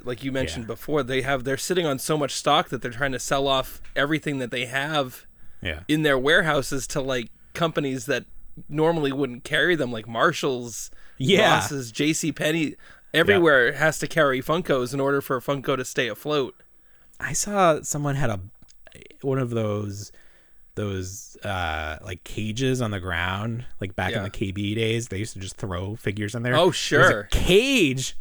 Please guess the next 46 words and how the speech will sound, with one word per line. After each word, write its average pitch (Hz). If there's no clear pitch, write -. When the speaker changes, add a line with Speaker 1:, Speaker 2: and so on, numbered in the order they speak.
Speaker 2:
of, 139
of 127
Funko 165
Pops, 123
and 127
it 123
said 285
Speaker 1:
Yeah. 226
Speaker 2:
ninety-nine 147
cents. -
I 123
mean, 110
I 202
don't 135
know. 110
Speaker 1:
It's -
like 170
Speaker 2:
It's, -
Speaker 1:
the 143
Speaker 2:
it's 113
Speaker 1:
D 139
V 143
D 139
bins 143
at 143
Walmart. 131
Speaker 2:
Yeah, 165
Speaker 1:
You -
know, -
Speaker 2:
exactly. 143
Speaker 1:
it's 151
gonna 165
be 156
Funko 180
bins 110
everywhere. 123
Speaker 2:
Five 139
Below 123
got 143
a 98
ton 117
for 139
Black 110
Friday. 92
They 117
shipped -